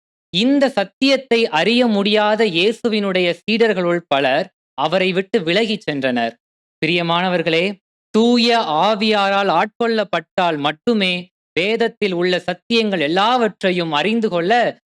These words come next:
நமக்கு வல்லமை கிடைக்கும். இதை அறியாத இயேசுவினுடைய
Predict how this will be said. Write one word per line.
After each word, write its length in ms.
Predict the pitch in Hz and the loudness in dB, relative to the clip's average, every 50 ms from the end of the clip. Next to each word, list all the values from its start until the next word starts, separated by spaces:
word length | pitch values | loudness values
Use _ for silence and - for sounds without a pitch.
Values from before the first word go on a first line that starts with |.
| _ - | _ -8
நமக்கு 380 | 143 147 156 151 147 - 147 | -6 -4 -4 -4 -6 -6 -4
வல்லமை 440 | 135 139 156 202 233 254 233 214 185 | -2 0 0 2 2 2 0 0 -2
கிடைக்கும். 540 | - - 135 139 135 - - 123 117 113 - _ _ _ _ _ _ _ _ _ - | -2 -4 -4 -4 -4 -4 -4 -4 -4 -6 -8 _ _ _ _ _ _ _ _ _ -4
இதை 260 | 175 214 247 262 254 202 | -2 0 2 2 2 2
அறியாத 540 | 180 196 214 247 254 247 247 262 262 269 | 0 0 0 0 0 0 0 0 0 -2
இயேசுவினுடைய 840 | 233 190 190 214 254 247 - 240 233 220 208 185 190 180 175 165 170 | 0 0 0 0 -2 -2 -2 -2 0 0 0 2 2 2 2 0 -2